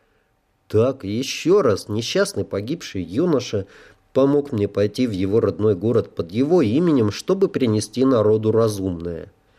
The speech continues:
Я почувствовал прилив внутренних сил. "Я выполняю великий долг, ради которого миссия разума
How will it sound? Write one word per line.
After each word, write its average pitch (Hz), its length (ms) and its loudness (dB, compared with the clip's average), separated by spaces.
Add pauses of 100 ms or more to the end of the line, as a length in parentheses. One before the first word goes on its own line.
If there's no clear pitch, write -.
(380)
Я 92 380 0
почувствовал 90 680 -4
прилив 113 420 0
внутренних 113 680 0
сил. - 360 -12 (640)
"Я 113 640 2
выполняю 127 920 2
великий 156 600 0
долг, 151 540 0
ради 135 300 0
которого 175 580 2
миссия 135 580 2
разума 160 640 0